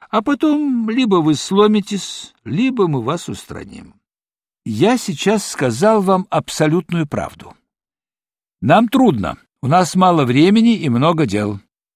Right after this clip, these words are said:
Решайте, как вам поступать. Выбирайте: смерть или работа с нами. Правда, которую вы нам откроете, может быть достаточной гарантией вашей жизни. Вообще-то говоря, запираться вам глупо.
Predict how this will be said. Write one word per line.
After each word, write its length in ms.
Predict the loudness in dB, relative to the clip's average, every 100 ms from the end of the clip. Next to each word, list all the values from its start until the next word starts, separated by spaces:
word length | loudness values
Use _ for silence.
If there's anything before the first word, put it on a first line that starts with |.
| _ -4
Решайте, 600 | 0 2 2 2 0 -4
как 260 | -2 -2 0
вам 120 | -4
поступать. 600 | -4 -6 -8 -10 -16 -20 _ _ _ _
Выбирайте: 680 | 0 2 4 2 0 -6 -18 _ _ _ -18
смерть 760 | -8 0 2 2 -2 -10 -18 _ _
или 260 | -2 0 2
работа 400 | 0 0 -2 -4
с 100 | -10
нами. 380 | -8 -8 -8 -10 _ _ _
Правда, 480 | 0 2 2 0 -2
которую 480 | -2 0 2 4 4
вы 160 | 4 2
нам 240 | 2 2
откроете, 560 | -2 0 4 4 2 0
может 400 | 2 2 0 -2
быть 180 | -2
достаточной 800 | 0 -2 0 -4 -4 -6 -6 -4
гарантией 580 | -4 -2 -2 -2 -2 -2
вашей 400 | -2 -6 -4 -6
жизни. 540 | -6 -10 -18 -20 -20 _ _ _ _ _ -4
Вообще-то 480 | -2 0 0 0 2
говоря, 480 | 2 4 2 0 -4 _
запираться 640 | -6 -4 -2 0 -2 -2 -2
вам 160 | -2
глупо. 420 | 0 -2 -4 -10